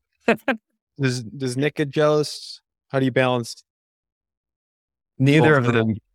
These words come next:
Speaker 1: jealous of each other.
Speaker 2: That's good. We gotta balance it out.
Speaker 1: That would be weird.
Speaker 2: Yeah. I had to ask, though.
Speaker 1: Yeah.
Speaker 2: So,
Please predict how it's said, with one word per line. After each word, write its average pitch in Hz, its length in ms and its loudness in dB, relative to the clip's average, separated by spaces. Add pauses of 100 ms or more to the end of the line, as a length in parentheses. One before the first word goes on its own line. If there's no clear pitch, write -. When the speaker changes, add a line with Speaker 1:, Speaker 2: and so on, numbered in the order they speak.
Speaker 1:
jealous 85 280 0
of 82 140 -8
each - 160 -14
other. - 180 -14 (600)
Speaker 2:
That's 117 200 -16
good. - 220 -14 (260)
We 117 80 -12
gotta 117 160 0
balance 110 380 -4
it 107 80 -4
out. 101 220 -10 (460)
Speaker 1:
That 98 160 2
would 95 120 -4
be 87 120 0
weird. 78 340 -2 (600)
Speaker 2:
Yeah. 117 260 2 (420)
I 220 60 0
had 202 80 2
to 117 60 2
ask, 113 340 0
though. 107 300 -6 (880)
Speaker 1:
Yeah. 90 220 -14 (600)
Speaker 2:
So, 147 380 4